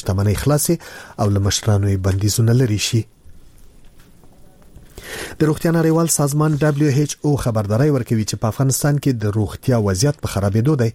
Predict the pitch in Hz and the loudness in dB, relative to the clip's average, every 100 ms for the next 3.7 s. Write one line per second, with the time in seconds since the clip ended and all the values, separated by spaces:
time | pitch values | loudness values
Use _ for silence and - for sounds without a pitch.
0 | - - - - - - 107 - 117 110 | -6 -20 -20 -4 -2 0 -2 0 0 0
1 | 117 107 101 110 110 113 107 113 107 - | 0 0 0 0 2 2 2 0 -2 -6
2 | - 120 - 131 135 113 - 110 117 - | -2 0 0 0 2 0 0 0 0 -2
3 | 101 - 147 117 95 104 | -4 -2 0 0 -2 -2